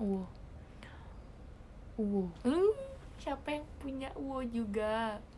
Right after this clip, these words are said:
Basing, basing, basing lah. Basing. Uwo, uwo, uwo, uwo. Aisyah senang masak atau enggak? Gue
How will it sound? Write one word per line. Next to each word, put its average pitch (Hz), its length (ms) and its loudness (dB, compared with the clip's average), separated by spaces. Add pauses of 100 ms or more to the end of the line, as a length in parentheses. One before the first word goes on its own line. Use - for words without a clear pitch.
(1040)
Basing, 196 560 -2 (240)
basing, 196 540 -2
basing 202 420 -4
lah. 196 160 -2 (240)
Basing. 214 480 4 (2750)
Uwo, 196 320 2
uwo, 220 420 4
uwo, 247 340 2 (380)
uwo. 220 720 2 (3250)
Aisyah 226 260 4
senang 240 300 4
masak 220 260 0
atau 226 80 2
enggak? 208 240 -2 (160)
Gue 202 160 -2